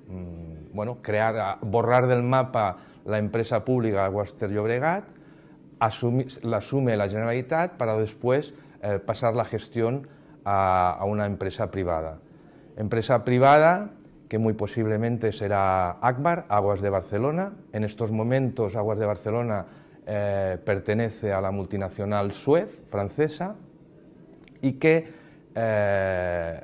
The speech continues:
de forma camaleónica, pues, se convierte en Aguas de Valencia, Aguas de Madrid, etcétera, etcétera, y va privatizando toda la gestión del agua, tanto en alta como en baja, como sería el caso del canal, canal Isabel segunda, donde,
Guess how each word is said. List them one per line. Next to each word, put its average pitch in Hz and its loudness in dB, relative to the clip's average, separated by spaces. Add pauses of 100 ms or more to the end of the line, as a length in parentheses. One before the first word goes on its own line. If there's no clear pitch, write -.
de 101 -4
forma 123 2
camaleónica, 131 2
pues, 107 -10
se 107 -6
convierte 107 -2
en 107 -2
Aguas 95 0
de 98 0
Valencia, 135 0 (280)
Aguas 92 0
de 98 -2
Madrid, 135 2 (260)
etcétera, 101 -2
etcétera, 170 0 (680)
y 123 4
va 113 4
privatizando 123 2
toda 110 2
la 104 2
gestión 107 -2
del 110 0
agua, 135 0
tanto 101 -4
en 101 -4
alta 107 -4
como 98 -6
en 98 -4
baja, 117 -2
como 113 -2
sería 101 -2
el 107 -4
caso 107 -6
del 104 0
canal, 92 -6 (100)
canal 95 -6
Isabel 98 -6
segunda, 147 -6
donde, 92 -6